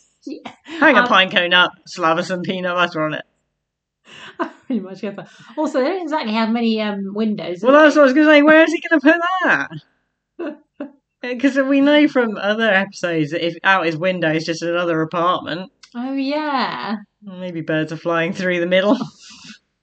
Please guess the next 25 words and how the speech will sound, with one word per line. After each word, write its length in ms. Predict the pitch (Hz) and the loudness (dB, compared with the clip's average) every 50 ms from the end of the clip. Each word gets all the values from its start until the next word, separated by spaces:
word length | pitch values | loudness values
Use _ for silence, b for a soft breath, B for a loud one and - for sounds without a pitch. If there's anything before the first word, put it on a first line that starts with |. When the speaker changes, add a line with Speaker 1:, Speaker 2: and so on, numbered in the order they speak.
| _ _ _ - | _ _ _ -8
Speaker 1:
But 140 | 233 208 - | -6 -4 -4
Speaker 2:
Uh, 40 | 220 | -2
Speaker 1:
I 40 | 220 | -4
like 340 | 214 214 214 214 214 208 214 | -4 -4 -4 -4 -6 -8 -8
how 340 | 208 208 185 185 180 180 - 180 | -8 -8 -6 -6 -8 -10 -10 -10
Joey 260 | - 185 180 175 170 | -10 -8 -8 -8 -10
says, 220 | - 190 180 180 - | -10 -10 -12 -10 -6
"Oh, 200 | 302 359 349 294 | -4 -2 0 0
I 60 | 254 240 | 0 0
love 220 | 277 294 254 - | 0 -2 -4 -6
birds." 440 | 214 202 - - 208 226 233 220 208 | -6 -6 -4 -4 -6 -6 -4 -2 0
Speaker 2:
Yeah, 560 | 202 196 190 185 180 175 170 170 170 175 185 180 | 2 4 4 6 6 4 4 4 2 0 -2 -6
so 460 | - _ _ - - - 262 226 233 | -12 _ _ -10 -4 -2 -2 -2 -2
cute. 520 | 233 233 - 220 208 185 160 160 151 - - _ _ _ _ _ _ _ - | -6 -8 -10 -8 -6 -4 -4 -4 -4 -6 -10 _ _ _ _ _ _ _ -18
Speaker 1:
I 20 | 190 | -16
mean, 320 | 185 180 180 175 - 180 | -14 -14 -16 -16 -14 -12
we 80 | 190 208 | -12 -10
don't 180 | 208 202 185 175 | -8 -8 -8 -10
know 140 | 180 185 | -10 -12
that 120 | 180 165 160 | -12 -12 -12
about 260 | 165 160 156 151 180 | -12 -12 -14 -14 -14
Joey 360 | 165 170 160 165 190 208 208 208 | -14 -12 -12 -10 -10 -10 -10 -8
Speaker 2:
<laughs> 460 | 185 156 - - 269 226 - - - | -8 -4 0 2 2 2 2 -2 -8
Speaker 1:
previously, 540 | - 185 185 175 165 160 160 - 175 190 202 | -10 -10 -8 -8 -10 -14 -16 -18 -18 -18 -18
but 140 | 180 170 - | -18 -18 -20